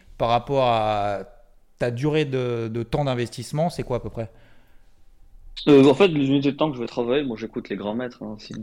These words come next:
Speaker 2: les gens qui se connaissent plus que moi, on m'a dit de travailler le mensuel puis l'hebdomadaire. C'est principalement ça que je vais,
Speaker 1: D'accord.
Speaker 2: que je vais étudier.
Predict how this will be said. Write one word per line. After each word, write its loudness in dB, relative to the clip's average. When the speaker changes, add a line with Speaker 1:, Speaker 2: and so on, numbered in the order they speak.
Speaker 2:
les 2
gens 4
qui -4
se -8
connaissent 4
plus 4
que 4
moi, 6
on 6
m'a 6
dit -2
de 0
travailler 2
le 6
mensuel 4
puis -6
l'hebdomadaire. -4
C'est -14
principalement 0
ça 0
que -2
je -6
vais, 2
Speaker 1:
D'accord. 2
Speaker 2:
que 2
je -4
vais 4
étudier. -2